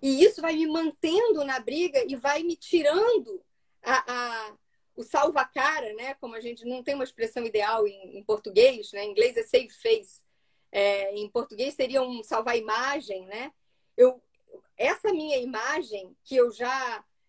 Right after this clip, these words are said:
associei àquela briga vai ficando cada vez mais difícil de reverter. Então, é todo um processo que dificulta a chegada à mediação, por mais inteligente que a mediação pareça.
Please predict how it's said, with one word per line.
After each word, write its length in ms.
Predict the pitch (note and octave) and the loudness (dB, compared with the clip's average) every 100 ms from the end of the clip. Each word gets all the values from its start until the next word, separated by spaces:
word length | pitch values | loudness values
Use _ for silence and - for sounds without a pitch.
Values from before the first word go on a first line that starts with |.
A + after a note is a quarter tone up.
| _ | _
associei 1000 | E4 - - D4 - - B3 A#3+ D#4 F4 | -6 -6 -4 -4 -4 -10 2 2 2 -2
àquela 380 | A#3+ - A3+ G#3+ | -4 -6 -4 -4
briga 480 | F#3+ G#3+ D4 B3+ F#3+ G3+ | -6 -10 -10 -8 -8 -4
vai 160 | C4 | -4
ficando 440 | - C4 C#4+ D#4 E4 | -4 -4 -2 -2 -2
cada 240 | C#4 C4 | -4 -2
vez 220 | B3 D#4 | -6 -6
mais 240 | D4+ D4 - | -4 -6 -6
difícil 500 | D4 - E4+ G#4 D#4 | -14 -4 -2 -2 -8
de 60 | D#4 | -2
reverter. 680 | C#4+ D4 - - B3 B3 _ _ _ _ _ _ _ _ _ _ _ _ _ _ _ | 0 0 -8 -4 -2 -2 _ _ _ _ _ _ _ _ _ _ _ _ _ _ _
Então, 520 | B3+ B3 D4 E4+ F4+ - | 0 8 10 10 6 4
é 180 | C4 - _ - | 2 2 _ 2
todo 340 | F4+ A#4 F#4 | 4 6 4
um 100 | E4 | 0
processo 600 | - C4+ - D4 F4 D#4 | -2 -4 0 -2 -2 -6
que 140 | - B3 | -12 -6
dificulta 1000 | C4+ F#4+ - E4+ _ E4 G#4 G#4+ - - | -2 -2 -2 -6 _ 4 4 4 -6 -2
a 80 | D4+ | -4
chegada 640 | - C#4+ A#3 B3+ D4+ D4+ D4 - | -2 -6 0 2 2 0 -8 -4
à 220 | B3+ D4+ | -4 -2
mediação, 600 | D4 B3 A#3 A3+ B3 A#3+ - _ _ | -6 -10 -10 -10 -10 -10 -14 _ _
por 180 | D4 C#4 | -8 -6
mais 500 | C4+ C#4 F4 E4 C#4+ | -4 -2 -2 -4 -4
inteligente 1000 | D#4+ F4+ D4 C#4 B3+ A3 B3 C#4+ - D4 | -4 -4 -8 -8 -8 -4 -4 -6 -12 -8
que 120 | D4 | -6
a 60 | |
mediação 600 | C4+ C4+ B3+ B3+ - A#3+ B3+ | -4 -4 -4 -4 -6 -10 -8
pareça. 580 | A#3+ A#3 G#3+ - - | -6 -2 -4 -4 -18